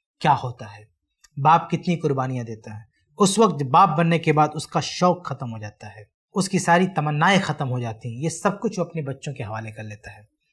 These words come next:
तो ये बाप होता है। इसलिए अगर बाप तैयार नहीं है तो उसके ख़िलाफ़ नहीं जाना चाहिए। बेहतर ये है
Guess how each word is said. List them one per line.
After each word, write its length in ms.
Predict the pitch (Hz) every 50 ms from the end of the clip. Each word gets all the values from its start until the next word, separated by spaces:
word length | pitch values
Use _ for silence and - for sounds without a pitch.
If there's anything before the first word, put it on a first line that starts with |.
| _ _ -
तो 60 | 214
ये 120 | 233 285 254
बाप 240 | 160 170 170 160 - 143
होता 220 | 135 - - 120
है। 120 | 110 107 - _ _ _ _ -
इसलिए 260 | 196 185 190 240 233
अगर 100 | 214 214 190
बाप 240 | 165 180 185 190 190
तैयार 300 | 185 170 170 170 160 151
नहीं 180 | 147 151 156 160
है 100 | 180 190 190 - - _ _ _ _ _ -
तो 180 | - 151 151 151 139 135 - -
उसके 220 | 156 - - - 156
ख़िलाफ़ 380 | - - 139 139 143 143 - 131
नहीं 200 | 131 135 143 135
जाना 220 | 131 123 123 120
चाहिए। 240 | - - 127 117 110
बेहतर 340 | 139 160 175 190 190 208 175
ये 140 | 160 151 139
है 140 | 135 151